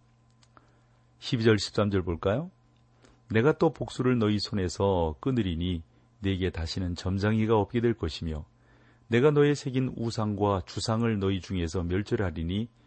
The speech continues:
네가 내 손으로 만든 것을 다시는 섬기지 아니하리라." 하나님께서는 우상과 거짓 종교를 제거하실 것입니다. 그러므로 이스라엘은 살아계신 참 하나님만을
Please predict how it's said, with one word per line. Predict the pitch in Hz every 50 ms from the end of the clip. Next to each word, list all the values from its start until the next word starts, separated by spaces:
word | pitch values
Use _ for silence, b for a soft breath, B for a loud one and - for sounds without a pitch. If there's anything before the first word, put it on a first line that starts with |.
| b b b b b b b -
네가 | 98 95 92 95 90
내 | 90 92 104 110 113
손으로 | - - 123 120 120 120 120
만든 | 117 107 110 117 120 123 117
것을 | 110 104 - 120 113 107
다시는 | - 98 92 - - 107 110 117 113 b b b b b
섬기지 | - - - 135 110 92 90 - - 92 90 90 - -
아니하리라." | - 107 87 85 78 73 73 - - 80 87 80 - _ _ _ _ _ _ _ b b b b b b b b b b b b b b b b b
하나님께서는 | - - 117 110 110 107 98 120 107 110 110 113 110
우상과 | 101 101 98 - 107 104 104 107 107
거짓 | 98 - 113 107 104 107 104
종교를 | - - 104 101 95 104 104 104 98 90
제거하실 | - - 101 90 98 92 87 82 - -
것입니다. | - 90 82 - - 82 80 76 - 85 - _ b b b b b b b b b b b b b
그러므로 | - - 110 104 104 104 107
이스라엘은 | 107 107 110 - - 113 110 107 110 107 117 117 110 95
살아계신 | - - - - 123 120 113 113 113 - - 127 107 90 b b b b b b
참 | - - - 131 131 127
하나님만을 | - - - 156 147 147 143 139 127 120 113 123 143 151 143 -